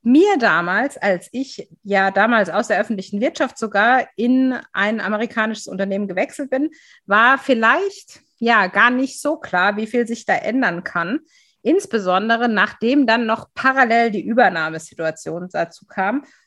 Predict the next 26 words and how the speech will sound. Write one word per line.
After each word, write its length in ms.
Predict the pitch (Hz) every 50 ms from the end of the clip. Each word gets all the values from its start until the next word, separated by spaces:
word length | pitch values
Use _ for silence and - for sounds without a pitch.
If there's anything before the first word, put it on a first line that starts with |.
| _ _ _ _ _
und 340 | - 240 240 247 247 240 -
wir 520 | 180 185 190 220 226 240 247 262 262 208 -
uns 400 | - 226 226 220 220 220 - -
damals 840 | - 247 302 339 330 254 214 202 208 196 220 269 - - - - - _ _ _ _ _ _ _ _
als 260 | - 190 180 180 -
Mitarbeiter 540 | - 220 247 240 269 240 208 220 220 214 208
des 160 | 202 202 -
Unternehmens 600 | - 202 202 208 214 196 196 208 202 208 202 202
gewünscht 380 | - 190 180 180 196 202 - -
hätten, 280 | 220 208 208 202 226 220 - _ _ _ _
dass 220 | - 240 247 - -
wir 120 | 208 185
jemand 360 | 190 180 170 165 160 160 156
an 120 | 160 180 185
unserer 320 | 185 196 185 - - 180
Seite 440 | - - 196 190 262 285 - 226 190
gehabt 320 | 190 175 185 - - -
hätten, 400 | 180 156 - 226 254 320 - _ _ _
der 320 | - 185 185 214 240 - -
oder 160 | 233 220 208
diejenige 640 | 185 190 175 175 175 175 180 180 175 185 185 180 180 - - - _ _ _ -
die 60 | 196
Erfahrung 520 | 196 214 - - - 233 220 208 175 151 135
mit 140 | 135 135 135
uns 240 | 147 143 - -
teilt. 340 | - - 135 92 - - -